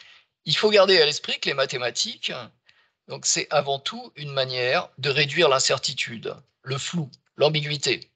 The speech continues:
Dans notre compréhension du texte de départ, on l'a vu, comme dans la réexpression du document d'arrivée.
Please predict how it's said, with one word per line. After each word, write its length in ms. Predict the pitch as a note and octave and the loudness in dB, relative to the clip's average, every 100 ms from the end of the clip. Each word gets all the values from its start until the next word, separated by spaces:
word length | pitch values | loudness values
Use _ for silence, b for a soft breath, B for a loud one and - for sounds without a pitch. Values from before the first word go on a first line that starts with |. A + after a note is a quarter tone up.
| _ _ _ _ _ b b b b _ _ _ | _ _ _ _ _ b b b b _ _ _
Dans 200 | B2+ E3+ | 4 4
notre 160 | D#3 D3 | 6 -2
compréhension 540 | D#3 - C3+ C3 C3+ | -6 -4 -6 -4 -8
du 140 | B2 A#2 | -8 -4
texte 260 | A#2 - | -4 -4
de 40 | A2+ | -6
départ, 560 | A2+ C3+ D3+ A3+ C#4 - | -2 2 4 4 0 -6
on 120 | B2 | -6
l'a 140 | G#2 | -6
vu, 220 | A2+ G3 B3 _ _ | -8 -12 -14 _ _
comme 220 | F3 E3+ | -2 0
dans 140 | D#3+ D3+ | 0 2
la 140 | C#3+ | 0
réexpression 840 | B2+ B2+ - A#2 - D3 E3 A3 - | 0 -4 -6 -4 -4 -4 -4 -6 -8
du 140 | C3 | -8
document 380 | C3 B2 C3+ C#3+ | -8 -8 -6 -2
d'arrivée. 460 | B2 G#2 G2 G2 | -2 -2 -6 -14